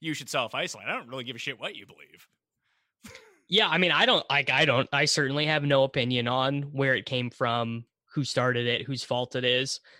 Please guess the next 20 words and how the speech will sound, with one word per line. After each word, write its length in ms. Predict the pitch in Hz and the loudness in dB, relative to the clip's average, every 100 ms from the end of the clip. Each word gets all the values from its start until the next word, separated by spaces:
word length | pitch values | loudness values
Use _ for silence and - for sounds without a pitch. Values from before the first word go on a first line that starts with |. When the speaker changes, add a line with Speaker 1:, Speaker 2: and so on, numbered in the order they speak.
| _ | _
Speaker 2:
Uh, 280 | 123 117 117 | -4 0 0
I 140 | - 135 | 0 0
just, 360 | 131 123 - | 0 -2 -2
uh, 240 | 120 113 113 | -2 -2 -4
I 100 | 127 | -4
know 180 | 123 117 | -2 -2
I, 160 | 117 120 | -2 -2
I 80 | 127 | -4
really 300 | 120 127 123 | -2 0 0
don't 180 | 127 123 | 0 -2
wanna 180 | 127 | -4
get 200 | 117 120 | -2 0
it, 160 | 156 170 | 0 0
and 220 | 123 117 | -4 -6
I 40 | 117 | -6
really 300 | 117 123 123 | -4 -2 -2
would 220 | 120 117 | -2 -4
like 380 | 120 117 120 - _ _ _ | -2 -4 -4 -12 _ _ _
professional 440 | - 127 117 - 113 | -8 -4 -4 -4 -6
sports 580 | - 160 190 - - | -4 -2 -2 -2 -6